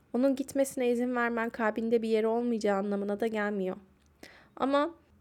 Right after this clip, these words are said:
gerçekten o ilişkiyi kıymetli kılacak bir şeyse bırak gitsin. Belki de veda etmenin zamanı çoktan gelmiştir. Ama veda etmek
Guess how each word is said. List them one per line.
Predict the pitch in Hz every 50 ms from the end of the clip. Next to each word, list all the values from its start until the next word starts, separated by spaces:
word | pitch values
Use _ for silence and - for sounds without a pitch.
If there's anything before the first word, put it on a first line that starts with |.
| _ - _ _
gerçekten | 233 247 254 277 285 - 320 285 - - 294 269 277 277
o | - - -
ilişkiyi | - 233 233 240 240 - - - - - 247 254 254
kıymetli | - - 247 226 226 247 240 - - 277
kılacak | - - 277 247 233 233 247 240 - -
bir | 208
şeyse | - - - 233 247 254 - - - - 190 190 - 254 - _ _ _ _ _ _ _ _ _ _ _ -
bırak | 339 339 339 - -
gitsin. | 339 339 330 - - - 277 277 - - _ _ _ - - - _ -
Belki | 254 262 262 - 262
de | 262 254
veda | 247 254 233 254 254 247
etmenin | 247 247 - 247 240 240 247
zamanı | 233 - 233 233 233 240 240 240
çoktan | 240 - 247 - - - 262 262 254
gelmiştir. | 240 240 240 240 254 240 - - - - 190 190 - - _ _ _ _ _ _ _ _ _ - - - - - - _ _ -
Ama | 262 240 247 240
veda | 247 247 247 220 254 254 247
etmek | 247 247 - - 240 240 240 - - - - -